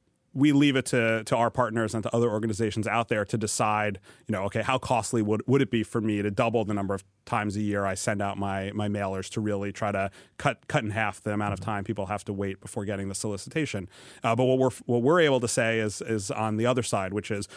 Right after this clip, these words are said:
Speaker 1: what are you gonna gain from, uh, sending the solicitations a month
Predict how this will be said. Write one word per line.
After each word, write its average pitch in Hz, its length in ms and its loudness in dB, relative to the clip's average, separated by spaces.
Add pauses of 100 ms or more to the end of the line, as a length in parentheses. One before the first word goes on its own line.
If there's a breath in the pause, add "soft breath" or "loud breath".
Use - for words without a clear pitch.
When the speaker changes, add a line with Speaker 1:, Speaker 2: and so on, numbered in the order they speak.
Speaker 1:
what 147 120 6
are 151 40 2
you 139 100 4
gonna 117 160 2
gain 107 520 0
from, 95 520 -4 (320 soft breath)
uh, 98 240 -2
sending 101 400 0
the 101 80 -6
solicitations 98 640 -6
a 98 60 -4
month 95 440 -8